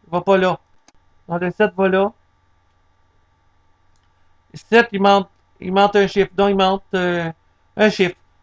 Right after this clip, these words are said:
Neuf, huit, sept, C'est le six qui manque. C'est le dernier chiffre qui manque.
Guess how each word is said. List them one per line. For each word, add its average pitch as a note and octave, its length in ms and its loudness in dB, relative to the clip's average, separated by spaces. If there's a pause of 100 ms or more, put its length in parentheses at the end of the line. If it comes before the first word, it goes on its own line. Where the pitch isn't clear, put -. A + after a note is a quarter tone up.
(140)
Neuf, G#3+ 380 2 (180)
huit, G#3+ 260 2 (180)
sept, A3 240 2 (1300)
C'est F#3+ 60 -2
le F3 80 -4
six G#3 320 0
qui G3 80 -6
manque. F3+ 260 -2 (1500)
C'est F3 100 -14
le F3+ 40 -10
dernier G#3 320 4
chiffre G#3+ 240 0
qui G3 140 -4
manque. F#3+ 280 0